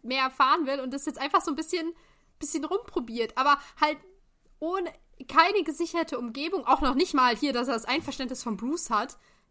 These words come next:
Den hat er auch noch nicht mal vorher gefragt. Also er hätte ja auch mal anfangen können mit, „Du, sag mal, mich interessiert das voll, wie funktioniert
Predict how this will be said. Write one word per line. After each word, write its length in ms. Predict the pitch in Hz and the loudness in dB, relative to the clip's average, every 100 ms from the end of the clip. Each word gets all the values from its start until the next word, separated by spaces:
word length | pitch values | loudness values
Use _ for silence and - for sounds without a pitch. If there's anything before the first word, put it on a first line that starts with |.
| - | 0
Den 120 | 285 | 4
hat 120 | 392 | 6
er 80 | 349 | 6
auch 40 | 320 | 4
noch 100 | 285 | 4
nicht 140 | 415 | 4
mal 100 | 392 | 4
vorher 260 | 381 349 302 | 4 4 4
gefragt. 400 | 302 - 208 - | 0 0 0 0
Also 140 | 302 | -2
er 60 | 294 | 0
hätte 160 | 392 349 | 0 0
ja 80 | |
auch 60 | 320 | 0
mal 100 | 262 | 0
anfangen 280 | 294 320 285 | -2 -2 -4
können 220 | 311 277 | -4 -2
mit, 160 | 269 262 - - | -4 -6 -16 -14
„Du, 120 | - 277 | -6 2
sag 260 | 285 440 | 4 4
mal, 160 | 381 403 403 - | 4 4 0 -6
mich 160 | 254 262 | -6 -4
interessiert 420 | 247 254 254 440 | -6 -6 -2 0
das 140 | 381 | 0
voll, 300 | - 320 359 370 - | 2 4 4 0 -10
wie 100 | - | -8
funktioniert 460 | 247 277 494 226 | -2 0 0 6